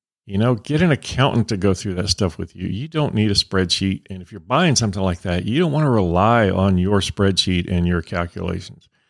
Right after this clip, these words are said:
You want a, a C P A looking at it. The kind of properties we talk about on this show, small properties, they don't require a lot of complicated math, and you can do that yourself.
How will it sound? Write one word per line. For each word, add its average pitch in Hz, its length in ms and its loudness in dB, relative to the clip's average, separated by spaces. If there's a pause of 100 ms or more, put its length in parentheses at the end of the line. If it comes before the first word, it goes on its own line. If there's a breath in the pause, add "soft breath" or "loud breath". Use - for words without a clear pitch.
(200)
You 127 180 0
want 127 380 2
a, 101 320 0
a 95 80 -6
C 110 240 -2
P 90 300 -4
A 87 40 0
looking 82 400 -6
at 85 120 -20
it. 80 80 -20 (300)
The - 100 -20
kind 175 240 2
of 151 100 -2
properties 139 540 0
we 98 200 -4
talk 131 320 -2
about 117 280 2
on 104 140 2
this 104 120 2
show, 98 400 -2 (500 soft breath)
small 120 520 0
properties, 98 760 -2 (960)
they 87 200 -10 (180)
don't 127 220 2
require 98 600 0
a 90 100 2
lot 92 220 2
of 87 120 -8
complicated 98 720 -2
math, 85 540 -6 (600)
and 104 200 0
you 143 120 2
can 104 200 0
do 104 160 2
that 95 280 2
yourself. 82 720 -4